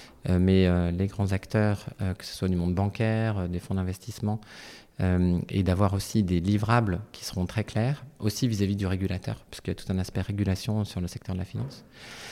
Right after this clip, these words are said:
Euh, ça, c'est le deuxième. Et puis le troisième, que je connais moins bien, mais, euh, dont on sait aussi que, euh, c'est un secteur qui est fondamental, c'est tout le secteur des médias, la communication, ce qu'on appelle les nouveaux imaginaires. Donc, c'est les gens qui influencent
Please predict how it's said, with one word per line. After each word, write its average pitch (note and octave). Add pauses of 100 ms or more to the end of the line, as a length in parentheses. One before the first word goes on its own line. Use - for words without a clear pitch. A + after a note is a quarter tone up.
(420)
Euh, F#2+
ça, A2+
c'est F2+
le F2
deuxième. A2
Et G2
puis -
le G2
troisième, G#2+ (140)
que G#2+
je -
connais F#2+
moins G#2
bien, G#2 (100)
mais, F#2+
euh, F2+
dont F#2
on F#2
sait G#2
aussi G#2
que, -
euh, F2 (300)
c'est G2+
un F#2
secteur - (260)
qui -
est F2+
fondamental, G2 (480)
c'est -
tout A#2
le A2
secteur A2+
des G2+
médias, G#2
la G#2
communication, A2
ce -
qu'on -
appelle A2
les F#2
nouveaux G#2+
imaginaires. G#2 (580)
Donc, G2+
c'est -
les G2+
gens G#2 (460)
qui A#2+
influencent A#2